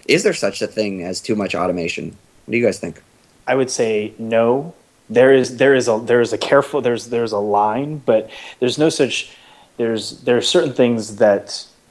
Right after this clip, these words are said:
Speaker 2: may not be ideal to automate or may be difficult to automate, but I think you can constantly iterate on your automation process. As long as you're, as long as you're doing that, then there's not really a limit. You'll, you'll find the line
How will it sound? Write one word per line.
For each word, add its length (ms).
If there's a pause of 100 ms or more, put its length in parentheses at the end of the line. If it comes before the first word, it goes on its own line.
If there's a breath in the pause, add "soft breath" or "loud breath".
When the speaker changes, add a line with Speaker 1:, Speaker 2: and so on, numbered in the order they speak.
(120)
Speaker 2:
may 160
not 180
be 140
ideal 400
to 100
automate 320
or 80
may 140
be 100
difficult 460
to 60
automate, 440
but 80
I 80
think 220
you 100
can 160
constantly 600
iterate 420
on 180
your 160
automation 640
process. 800
As 160
long 240
as 140
you're, 180
as 160
long 160
as 100
you're 120
doing 360 (100)
that, 260
then 260 (400 loud breath)
there's 140
not 200
really 220
a 60
limit. 340
You'll, 160 (140)
you'll 160
find 480
the 60
line 580